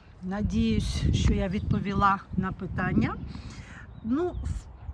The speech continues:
в принципі, в принципі, вона невибаглива, якщо зро-, е, як уже зрозумів,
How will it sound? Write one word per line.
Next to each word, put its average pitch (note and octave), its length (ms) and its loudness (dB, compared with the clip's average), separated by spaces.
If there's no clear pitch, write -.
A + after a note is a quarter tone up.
в - 280 -16
принципі, B3+ 960 0
в - 20 -16
принципі, C4+ 500 -2
вона A#3 280 2
невибаглива, F3 800 -4
якщо A#3 320 -6
зро-, G#3 280 -6
е, G3 200 -2
як G3 260 -4
уже G3+ 220 -4
зрозумів, F#3 580 -2